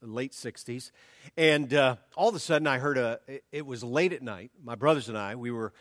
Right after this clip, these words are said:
watching, uh, T V, and I,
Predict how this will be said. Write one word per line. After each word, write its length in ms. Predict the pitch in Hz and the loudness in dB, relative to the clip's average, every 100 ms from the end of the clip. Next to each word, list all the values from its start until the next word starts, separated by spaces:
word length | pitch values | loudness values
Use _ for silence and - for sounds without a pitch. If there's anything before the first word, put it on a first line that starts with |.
| _ - | _ -4
watching, 480 | 131 - 131 120 - _ - 113 | -4 -4 -6 -8 -12 _ -16 -14
uh, 60 | 98 | -8
T 180 | 156 147 | -2 0
V, 340 | 120 113 113 _ _ - | 0 -2 -4 _ _ -8
and 400 | 120 123 123 117 | -2 0 -2 -6
I, 340 | - 135 131 | -8 -8 -8